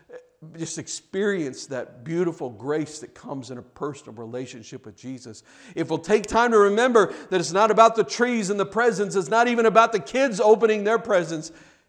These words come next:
it's about Jesus.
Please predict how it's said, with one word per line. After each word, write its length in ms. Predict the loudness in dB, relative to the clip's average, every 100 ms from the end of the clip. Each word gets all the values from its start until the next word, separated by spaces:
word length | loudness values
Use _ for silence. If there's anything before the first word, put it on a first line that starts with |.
| _ -6
it's 400 | -4 -4 -10 -16 _ _
about 640 | -10 -4 -4 -4 -6 -16 _ _ _ _ _ _ _ _ _ _
Jesus. 720 | -20 -20 -20 -20 _ -20 -20